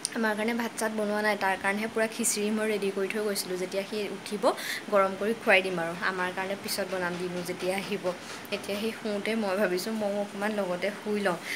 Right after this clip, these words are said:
আৰু উঠাৰ পাছত সি যদি কিবা আমনি কৰে বা তাৰ এক্টিভিটি কেনেকুৱা হয়, আপোনালোকক দেখুৱাম।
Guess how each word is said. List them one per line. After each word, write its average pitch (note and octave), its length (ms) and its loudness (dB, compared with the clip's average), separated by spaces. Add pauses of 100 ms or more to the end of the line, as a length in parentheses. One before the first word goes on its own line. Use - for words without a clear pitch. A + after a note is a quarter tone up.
(140)
আৰু F#3 240 0
উঠাৰ G3 360 4
পাছত G3+ 260 -2
সি A#3+ 160 -4
যদি G#3 200 0
কিবা A3 240 -2
আমনি A3+ 340 2
কৰে B3+ 280 6
বা A#3 140 2
তাৰ A3+ 200 6
এক্টিভিটি G#3+ 500 2
কেনেকুৱা A3 400 2
হয়, C4 160 8
আপোনালোকক G#3+ 460 2
দেখুৱাম। F#3 380 -2